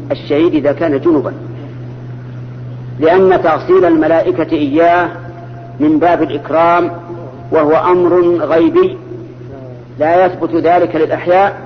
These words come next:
الذين أمرهم شهادة، أو لا يثبت للميت الذي بين أيدينا وأمره شهادة. آخر سؤال في هذا اللقاء،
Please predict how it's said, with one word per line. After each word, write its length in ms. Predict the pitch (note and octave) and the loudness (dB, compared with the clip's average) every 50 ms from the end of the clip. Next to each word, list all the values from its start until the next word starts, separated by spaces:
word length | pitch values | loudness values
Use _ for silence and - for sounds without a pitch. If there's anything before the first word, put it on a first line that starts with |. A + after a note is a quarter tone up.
| - - - | -12 -6 -4
الذين 320 | D#3 D#3 D#3+ D#3 F3 D#3+ | -2 0 0 2 2 2
أمرهم 400 | D#3 D3 E3+ F3 E3+ E3 E3+ D3+ | 2 2 2 2 2 2 2 0
شهادة، 340 | - E3 D3+ C#3 A#2+ A#2+ G#2 - - - - - - - - - - - - | 0 0 0 0 -2 -4 -8 -12 -14 -16 -16 -16 -16 -16 -16 -16 -12 -10 -8
أو 240 | D3+ - F3 F3 | -4 0 2 4
لا 180 | F3 F3+ F#3 G3+ | 4 4 4 2
يثبت 220 | F#3+ - D#3+ D#3+ | 2 0 -2 -2
للميت 520 | F3 E3+ D#3+ D#3 E3+ F#3+ G3 G3+ G#3 G#3 - - - - - - - - - | 0 2 2 4 4 4 4 4 2 0 -2 -4 -12 -14 -16 -16 -14 -10 -6
الذي 240 | C#3+ D#3 D#3+ D#3 E3+ | -4 -2 0 0 2
بين 180 | E3+ F3 F3 E3 | 2 2 2 2
أيدينا 400 | D#3 D#3+ D#3+ E3 F#3+ F#3 F#3+ F3+ | 2 2 2 2 4 4 4 4
وأمره 420 | F3 D#3+ F3 F3+ F3 E3+ F3 D#3+ | 4 2 2 2 2 2 0 0
شهادة. 400 | - - D3 C#3+ C3 A#2 A2 G#2 - - - - - - - - - - - - - - - - - - - - - - - - | 0 -2 -2 -2 -2 -4 -6 -8 -12 -14 -18 -18 -18 -18 -18 -20 -20 -20 -20 -20 -20 -20 -20 -20 -20 -20 -20 -20 -20 -20 -16 -8
آخر 440 | F3 E3+ E3 D3+ - E3 D#3+ D#3 D#3 - - - | -6 -4 -4 -4 -4 -4 -4 -4 -6 -10 -12 -16
سؤال 540 | - - - D3 D#3 D#3 D3+ D3+ D#3 D3+ D3+ - - - - - - - - - - - - - - - - - - - F3 F3 F3 F3+ G3+ - - E3+ E3 D#3 D#3 - - - - - - - - - - - - - - - C3 C#3 - | -14 -10 -6 -2 0 2 2 2 2 0 -2 -6 -10 -14 -16 -18 -18 -18 -20 -20 -20 -20 -20 -20 -20 -20 -20 -20 -20 -20 -20 -20 -20 -20 -20 -18 -18 -16 -16 -16 -16 -16 -18 -18 -20 -18 -20 -20 -20 -20 -18 -18 -18 -20 -18 -18 -16 -10 -4
في 140 | E3 E3+ D#3+ | -2 0 2
هذا 200 | F3 F3+ F3+ F3+ | 2 2 2 0
اللقاء، 640 | E3 D#3+ D#3+ - F3+ F3 F3 D#3+ - - - - | 0 -2 -2 0 2 2 2 2 2 -2 -6 -10